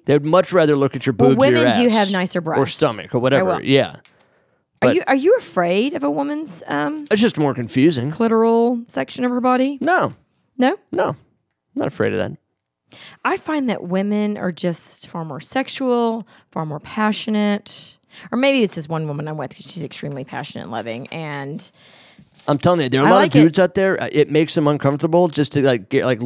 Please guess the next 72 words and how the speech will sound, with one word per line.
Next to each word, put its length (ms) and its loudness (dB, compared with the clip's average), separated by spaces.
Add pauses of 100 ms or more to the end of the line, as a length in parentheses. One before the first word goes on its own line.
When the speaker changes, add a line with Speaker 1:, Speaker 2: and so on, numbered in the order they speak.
Speaker 1:
look 420 4
up 180 0
close 260 4
and 100 0
personal 440 0
to 100 -4
a 20 -4
vagina. 440 -4 (140)
I 60 0
guarant-, 280 4
Speaker 2:
Really? 140 8
Speaker 1:
I 40 4
guarantee 460 2
you. 40 2
Yeah, 300 2
I 100 -4
know 160 0
that 140 -8
for 100 -6
a 60 -8
fact. 360 -8 (180)
Speaker 2:
Interesting. 440 -4
Speaker 1:
I've 120 -2
known 140 2
that 160 -2
from 260 -8 (120)
doing, 400 -6
Speaker 2:
I 40 2
Speaker 1:
from 80 0
Speaker 2:
mean, 60 0
Speaker 1:
my 80 2
Speaker 2:
it's 100 0
Speaker 1:
show. 160 -4 (260)
Speaker 2:
the 80 -10
same 380 -2
lips, 600 -8 (160)
kind 260 -10
of 180 -14
almost. 420 -14
Speaker 1:
Yeah. 280 2
Speaker 2:
You 60 -12
kiss 220 -6
a 60 -4
woman 240 -4
on 80 -6
her 100 -8
lips. 200 -8
Speaker 1:
Some 100 -4
guys 240 0
are 60 2
Speaker 2:
It's 120 0
Speaker 1:
intimidated, 300 4
Speaker 2:
very 100 2
Speaker 1:
especially 300 2
when 140 4
you're 80 6
Speaker 2:
similar. 160 6
Speaker 1:
younger. 240 4
There's 160 -6
a 40 -8
lot 240 -4
going 240 0
on, 300 6
Speaker 2:
Oh, 20 4
so 140 6
Speaker 1:
you 40 4
Speaker 2:
men 120 4
Speaker 1:
know. 80 4
Speaker 2:
are 20 0
intimidated 440 2
by 120 2
this? 380 -8